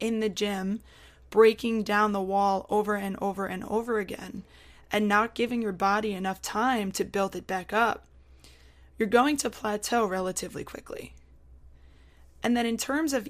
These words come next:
each exercise session, like I mentioned, I used to pack as many exercises as I could. I had a workout journal. I actually have one here,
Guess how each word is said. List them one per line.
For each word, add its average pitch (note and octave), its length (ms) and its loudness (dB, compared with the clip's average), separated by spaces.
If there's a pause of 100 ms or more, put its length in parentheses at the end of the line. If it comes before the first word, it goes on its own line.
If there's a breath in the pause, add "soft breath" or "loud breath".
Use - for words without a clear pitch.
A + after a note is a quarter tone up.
each A3+ 340 -2
exercise G#3 560 -2
session, - 580 -2 (460)
like A3 200 2
I G#3 100 2
mentioned, G#3 540 -2 (160)
I A3 120 0
used A#3+ 280 0
to A3 60 4
pack A3 340 0
as G3 160 -4
many G#3+ 380 0
exercises G3 640 -2
as F#3+ 160 -4
I - 100 -6
could. - 380 -8 (400 loud breath)
I G#3 80 0
had A3+ 160 2
a G#3 60 0
workout G#3 420 0
journal. - 300 -4
I - 100 0
actually A#3 280 0
have A3 140 2
one G#3 140 0
here, A3 360 -4